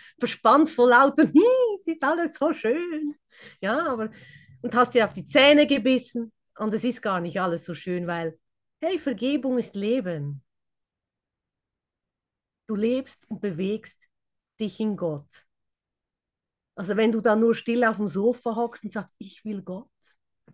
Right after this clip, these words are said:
ich will Gott“, hättest du spätestens mit mir dann einen Trigger.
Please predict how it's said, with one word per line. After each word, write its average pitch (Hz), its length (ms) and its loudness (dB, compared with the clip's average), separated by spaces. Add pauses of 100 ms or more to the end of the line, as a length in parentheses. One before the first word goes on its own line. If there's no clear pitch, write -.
ich - 220 -10
will 202 120 -8
Gott“, 214 300 -10 (440)
hättest 247 280 -2
du 294 60 0
spätestens 294 800 0
mit 240 160 -2
mir 214 240 2
dann 220 240 -2
einen 190 160 -4
Trigger. 311 400 -2